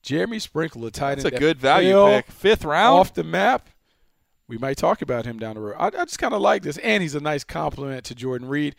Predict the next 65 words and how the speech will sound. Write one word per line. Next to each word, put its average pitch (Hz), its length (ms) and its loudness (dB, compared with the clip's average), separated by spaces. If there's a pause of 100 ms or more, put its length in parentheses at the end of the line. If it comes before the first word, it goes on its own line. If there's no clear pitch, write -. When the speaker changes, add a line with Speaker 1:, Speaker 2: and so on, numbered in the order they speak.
(160)
Speaker 1:
'cause 135 140 -6
he's 143 160 -6
everything 139 360 -2
that 123 100 -10
Jordan 120 320 -8
Reed 120 180 -8
isn't. 107 280 -12
He's 110 180 -14
a 101 40 -16
physical 131 520 -8
player 123 360 -8
at 117 120 -14
the 113 60 -16
point 117 220 -14
of 104 60 -16
attack, 120 340 -8
big 117 160 -14
body. - 260 -18 (100)
Speaker 2:
And 120 100 -14
Josh 127 320 2
Harvey 120 380 -2
Clemens, 120 500 -6 (140)
huge - 560 -8
safety 117 320 -6
from 98 200 -14
Louisville, 98 300 -8
I 95 80 -8
think 95 140 -16
has - 80 -20
got 92 140 -10
a 87 40 -18
chance 92 340 -14
to - 100 -16
be 85 240 -14
a, 85 180 -12
a 95 100 -12
nice 92 260 -12
player 90 240 -10
for - 100 -20
them 90 160 -14
that 85 80 -18
can 92 120 -18
match 90 300 -12
up 90 160 -12
with 95 80 -16
some 85 160 -18
tight 90 260 -10
ends. 90 300 -14 (400)
Uh, 110 60 -4
I 98 220 -2
like 98 220 -6
what 98 100 -14
he 104 80 -10
brings 98 300 -12
to 101 80 -10
the 76 80 -12
table. - 320 -10
Sully, 131 300 -4
what 127 140 -8
do 123 40 -6
you 117 60 -10
got 113 180 -2
for 92 220 -12
us 95 100 -16
here? 92 180 -12